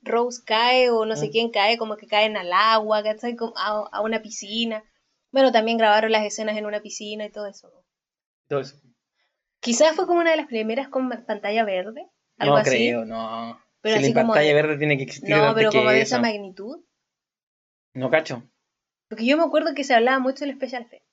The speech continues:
Speaker 2: Pero si es del noventa y siete, si no es tan vie-, no es tan antigua tampoco.
Speaker 1: Mira, no, pero digo, es que quizás probablemente fue una, una nueva era de special effects,
Speaker 2: Eso puede
Speaker 1: ¿cachai?
Speaker 2: ser,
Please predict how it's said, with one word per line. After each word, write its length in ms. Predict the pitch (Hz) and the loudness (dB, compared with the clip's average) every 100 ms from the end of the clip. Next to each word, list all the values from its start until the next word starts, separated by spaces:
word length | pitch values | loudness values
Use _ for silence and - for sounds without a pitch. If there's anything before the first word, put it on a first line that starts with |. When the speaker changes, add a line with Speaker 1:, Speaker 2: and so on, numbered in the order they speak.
| _ _ _ | _ _ _
Speaker 2:
Pero 120 | 156 | 0
si 80 | 147 | 2
es 60 | 180 | 2
del 120 | 185 | 4
noventa 240 | 170 165 | 4 2
y 40 | 139 | -2
siete, 320 | 127 123 139 | 0 0 0
si 80 | 135 | 0
no 60 | 139 | -2
es 60 | |
tan 180 | 143 135 | 0 -2
vie-, 240 | 123 147 | 0 0
no 120 | 143 147 | 2 0
es 60 | |
tan 360 | 147 131 139 - | 0 -2 -6 -10
antigua 340 | 139 127 151 151 | -10 -4 2 2
tampoco. 320 | 123 120 113 | 2 0 2
Speaker 1:
Mira, 260 | 302 285 - | 4 4 4
no, 180 | 277 349 | 2 4
pero 160 | 320 | 2
digo, 140 | 311 330 | 0 -2
es 60 | |
que 100 | 311 | -4
quizás 260 | 262 254 294 | -8 -4 -4
probablemente 460 | 302 302 302 285 269 | 2 2 2 -6 -2
fue 220 | 269 262 | 2 2
una, 300 | 233 240 214 214 | 2 -2 -2 -2
una 280 | 220 220 202 | -6 -6 -4
nueva 340 | 220 269 254 | 0 2 4
era 220 | 220 277 | 2 0
de 100 | 277 | -2
special 440 | 262 - 262 240 220 | -4 -4 -4 -6 -12
effects, 420 | - 190 - - | -12 -16 -12 -2
Speaker 2:
Eso 160 | 156 | 2
puede 160 | 202 208 | 6 4
Speaker 1:
¿cachai? 160 | - | 4
Speaker 2:
ser, 60 | 214 | -4